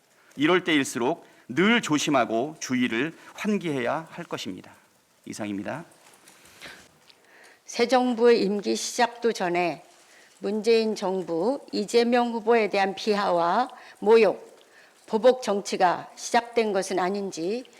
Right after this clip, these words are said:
Speaker 2: 심히 우려됩니다. 예산 편성과 집행 권한이 없는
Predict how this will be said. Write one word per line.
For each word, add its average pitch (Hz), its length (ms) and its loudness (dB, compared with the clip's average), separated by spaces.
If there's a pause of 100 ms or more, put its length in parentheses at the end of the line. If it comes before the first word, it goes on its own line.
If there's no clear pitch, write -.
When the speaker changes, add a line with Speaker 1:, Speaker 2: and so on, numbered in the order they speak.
(100)
Speaker 2:
심히 262 600 0
우려됩니다. 165 800 -2 (1000)
예산 277 400 4
편성과 262 840 2 (220)
집행 247 540 0
권한이 226 360 4
없는 190 540 0